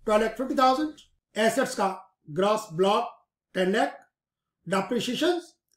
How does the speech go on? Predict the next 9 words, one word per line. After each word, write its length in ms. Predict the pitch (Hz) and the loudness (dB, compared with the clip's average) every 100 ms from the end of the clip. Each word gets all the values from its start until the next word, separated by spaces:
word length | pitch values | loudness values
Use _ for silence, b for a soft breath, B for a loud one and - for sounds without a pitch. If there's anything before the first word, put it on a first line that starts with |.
| _ _ | _ _
सेवेंटी 280 | - 196 185 | -6 -4 -4
फ़ाइव 220 | 220 247 | -2 -2
थाउजेंड, 300 | 247 247 269 269 _ _ _ | 0 0 -2 -6 _ _ _
net 200 | 180 233 202 | -6 -4 -2
amount 260 | 190 202 - _ 185 | -2 -2 -8 _ -4
nine 180 | 208 202 | -2 -2
lakh 180 | 175 - - | -6 -12 -8
twenty-five 360 | 277 254 240 208 | -6 2 2 0
thousand। 400 | 156 - - | -10 -14 -20